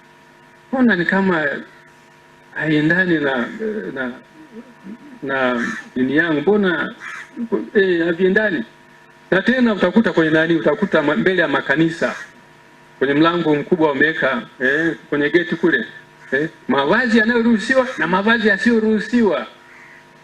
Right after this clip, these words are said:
Kwa hiyo kata K ni mojawapo ya mavazi ambayo haruhusiwi, eh, utakuta pale. Au kwa mabinti utakuta wameweka mavazi fulani, sijui nini, ambayo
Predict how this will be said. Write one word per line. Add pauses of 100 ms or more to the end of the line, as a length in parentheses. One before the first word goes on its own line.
Kwa
hiyo
kata
K
ni
mojawapo
ya
mavazi
ambayo
haruhusiwi, (200)
eh,
utakuta
pale. (3000)
Au
kwa
mabinti
utakuta
wameweka
mavazi
fulani,
sijui
nini,
ambayo